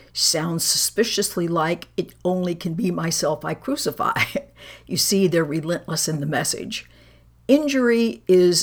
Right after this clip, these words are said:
impossible. And yet, in the hallucination, we keep making up more and more illusions about how it is.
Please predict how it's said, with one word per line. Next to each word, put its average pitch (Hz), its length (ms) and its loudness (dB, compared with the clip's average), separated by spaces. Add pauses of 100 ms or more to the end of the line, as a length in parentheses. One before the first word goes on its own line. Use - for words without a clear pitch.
impossible. - 800 -6 (480)
And 190 260 2
yet, 226 380 2
in 214 200 4
the 214 60 -2
hallucination, 220 1160 0 (100)
we 196 160 2
keep 220 360 -6
making 190 560 0
up 185 240 -2
more 180 400 2
and 165 120 0
more 170 300 0
illusions 165 640 -2
about 143 340 -6
how 143 280 -6
it - 80 -4
is. - 480 -8